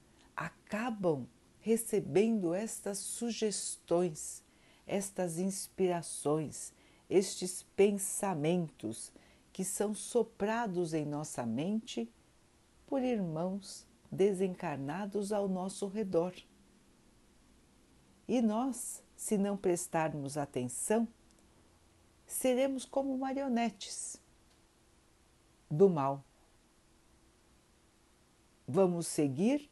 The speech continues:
as inspirações desses espíritos, que são nossos irmãos, mas que ainda permanecem muito enganados em relação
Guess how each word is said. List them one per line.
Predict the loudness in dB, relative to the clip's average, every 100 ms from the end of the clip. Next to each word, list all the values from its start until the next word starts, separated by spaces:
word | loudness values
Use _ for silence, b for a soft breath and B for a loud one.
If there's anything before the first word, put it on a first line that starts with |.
| _
as | -2 0 0 2
inspirações | 2 2 -4 -4 0 2 0 -4 -2 0 0 -2 -8 -14 B B B B B B B B
desses | 4 4 4 2 0
espíritos, | -2 -4 -4 2 2 2 -2 -6 -8 -12 -18 -20 -20 -20 _ _ -4
que | -4
são | 0 0 2
nossos | -2 0 -2 2
irmãos, | 2 4 2 2 -4 -10 -16 -20 _ b b b
mas | -6 -6
que | -2 -2
ainda | 0 -2 -2 -2 2 2 0 0
permanecem | 2 2 0 -2 -2 -2 -4 -4 -4 -2
muito | 0 2 2 2 -4 -2 -2 0
enganados | 2 2 2 2 2 0 -4 -2 -4 -4 -4 -8 -8 -14 -16 b b b b 0
em | 0
relação | 2 0 -2 -4 -4 -2 -2